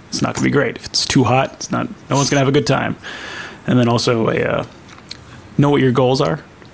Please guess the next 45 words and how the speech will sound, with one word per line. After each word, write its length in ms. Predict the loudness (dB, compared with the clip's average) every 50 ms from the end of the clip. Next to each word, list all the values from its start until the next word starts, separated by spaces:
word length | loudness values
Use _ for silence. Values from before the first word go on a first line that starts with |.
| -20 -10
for 160 | -4 0 2
what 180 | 2 2 2 2
you're 80 | 0
trying 220 | 2 2 2 4 4
to 60 | 4
accomplish, 540 | 4 2 2 0 0 0 -2 -2 -4 -8 -12 -16 -20 -20 -16 -4
'cause 200 | 0 2 2 4
it 120 | 2 2 2
does 200 | 2 2 2 0
change 300 | 0 0 2 2 2 4
in 80 | 4 4
how 100 | 4 4
you're 180 | 4 4 4
gonna 140 | 4 2 2
approach 300 | 2 2 2 0 2 2
it. 160 | 2 0 0 -4 -12 -14 -8 -4
Like, 120 | -4 -2
if 100 | -2 0
you're 80 | -2 0
not, 260 | 0 -2 -2 -4 -4
if 80 | -2 0
you're 80 | 0
trying 140 | 2 2 2
to 60 | 2
make 120 | 2 2 2
money 200 | 2 2 4 2
in 20 |
an 40 | 2
event, 280 | 2 2 0 0 0
it's 100 | -2 -2
gonna 140 | -2 0 0
be 100 | 0 0
run 220 | 2 2 0 0 0
differently 340 | 0 0 0 0 0 0
than 160 | 0 0 0 -2
if 100 | -2 -4
you're 120 | -4 -4
trying 220 | -2 -2 -2 -2
to 60 | -2 -2
advertise 500 | -2 -2 -2 -2 -2 -2 -2 -2 -4 -6
to 260 | -8 -14 -8 -4 -4
sell 140 | -2 -2 -2
product. 420 | -2 -2 -2 0 -2 -4 -6 -10 -16 -18 -16 -14 -14 -12 -12 -12 -10 -12 -12 -12 -14 -16 -12
If 100 | -4 0
you're 240 | 0 2 2 0 -2